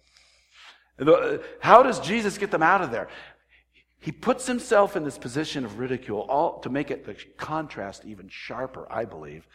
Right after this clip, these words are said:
that he, he majestically is in control. He's the majesty. He's the king. He's in control.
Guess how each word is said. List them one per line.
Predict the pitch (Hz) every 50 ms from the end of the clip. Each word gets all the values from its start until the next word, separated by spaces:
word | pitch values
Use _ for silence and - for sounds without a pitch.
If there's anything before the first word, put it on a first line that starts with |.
| - - - - -
that | - - 104
he, | 101 123 127 113 104 - - - - -
he | - 123
majestically | 113 113 95 92 95 - - 135 151 180 175 - - - 160 - - - 113 107 101 92
is | 98 107 -
in | 101 95 92 95
control. | - 101 90 80 - - - - - - - _ _ _ _ _ _ _ _ _ - _ - - - - - - _
He's | _ - 120 117 -
the | - 107
majesty. | 101 98 104 107 117 131 131 135 135 - - - - - - - - - - _ _ - - _
He's | - 117 120 113
the | - 123 110
king. | - - - - - - - 143 139 123 110 92 85 80 78 - - - - - -
He's | - 131 - 143
in | 135 127
control. | - - 135 127 - - - 147 143 139 131 120 113 98 -